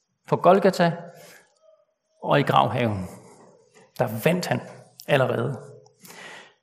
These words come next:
Vi kan ikke se det endnu. Der kommer en dag, når Jesus kommer igen, så vil han endeligt og synligt og en gang for alle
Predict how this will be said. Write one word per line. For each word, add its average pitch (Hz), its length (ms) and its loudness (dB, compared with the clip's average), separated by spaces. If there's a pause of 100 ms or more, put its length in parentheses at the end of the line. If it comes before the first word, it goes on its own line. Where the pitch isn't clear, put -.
(2250)
Vi 160 60 0
kan 175 120 2
ikke 175 120 0
se 185 160 0
det 139 120 -6 (720)
endnu. 151 300 2 (1600)
Der - 60 0
kommer 196 280 2
en 165 60 2
dag, 170 220 4
når 147 80 2
Jesus 151 460 0
kommer 131 260 -4
igen, 170 440 2 (360)
så - 180 0
vil 165 140 0
han 143 160 2
endeligt 180 440 4
og 135 120 -2
synligt 185 540 4
og - 380 0
en 208 200 2
gang 160 220 0
for - 120 -2
alle 147 420 -2